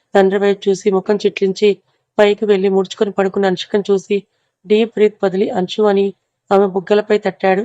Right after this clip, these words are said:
లేచింది అంశిక. "ఆకలి గుర్తు రాలేదే, అలాగే పడుకున్నావు? పో, ఫేస్ వాష్ చేసుకుని రా, పో, డిన్నర్ చేద్దాం" అని అన్నాడు దేవ్. "ఉమ్" అని తలూపి వెళ్ళి ఏకంగా స్నానం చేసి డ్రెస్ చేంజ్ చేసుకొని వచ్చింది అంశిక. మోచేతికి మళ్ళీ బ్యాండేజ్ చేంజ్ చేసిన దేవ్,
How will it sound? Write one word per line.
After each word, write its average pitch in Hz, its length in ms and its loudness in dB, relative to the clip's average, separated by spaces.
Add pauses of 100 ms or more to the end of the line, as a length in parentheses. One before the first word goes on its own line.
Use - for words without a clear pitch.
లేచింది 202 420 0
అంశిక. 180 320 -6 (480)
"ఆకలి 190 320 0
గుర్తు 196 240 -6
రాలేదే, 196 340 0
అలాగే 190 300 -2
పడుకున్నావు? 202 520 -2 (400)
పో, 226 120 6
ఫేస్ 208 300 0
వాష్ 214 200 -2
చేసుకుని 208 360 -2
రా, 202 80 0
పో, 196 140 -4
డిన్నర్ 196 300 -4
చేద్దాం" 196 340 -2 (420)
అని 208 180 2
అన్నాడు 190 300 0
దేవ్. 196 240 4 (160)
"ఉమ్" 202 280 0 (100)
అని 196 140 0
తలూపి 196 460 0 (440)
వెళ్ళి 196 220 4
ఏకంగా 202 360 2
స్నానం 190 360 -2
చేసి 202 360 -2 (420)
డ్రెస్ 214 220 2
చేంజ్ 226 260 -4
చేసుకొని 202 320 0
వచ్చింది 202 240 -2
అంశిక. 185 280 -4 (420)
మోచేతికి 196 500 0
మళ్ళీ 190 240 0
బ్యాండేజ్ 185 400 0
చేంజ్ 190 260 -2
చేసిన 196 280 -2
దేవ్, 190 220 2